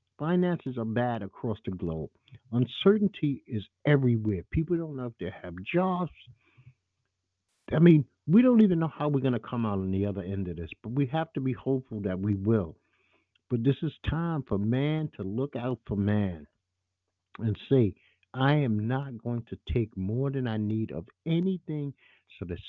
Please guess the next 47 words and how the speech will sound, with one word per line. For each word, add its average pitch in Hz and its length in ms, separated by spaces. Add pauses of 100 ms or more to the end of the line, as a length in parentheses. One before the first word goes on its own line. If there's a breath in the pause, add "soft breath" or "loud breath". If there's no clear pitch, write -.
somebody 185 520
else 123 300 (500)
can 117 280
have 98 380
it, - 120 (120)
just 220 320
so 196 100
they 160 320
can 117 360
have 80 320
it, - 120 (260 loud breath)
or 117 180
just 151 360
so - 80
that 120 160 (120)
you 175 140
could 110 240 (140)
feel 156 200
like 107 240
you 143 120
can 110 240
make 110 200
a 82 40
profit." - 580 (400 soft breath)
Don't 233 220
use 220 260 (280)
other 175 200
people's 139 420 (120)
pain 135 420
to 120 80
profit. - 560 (1300)
It's 208 220
always 208 340
good 131 240
to 110 100
make 107 300
money. 55 220
It's 107 160
always 220 340
good 151 300
to 139 80
have 117 260 (220)
savings. 117 440
It's 143 120
always 214 380
good 131 360
to 113 140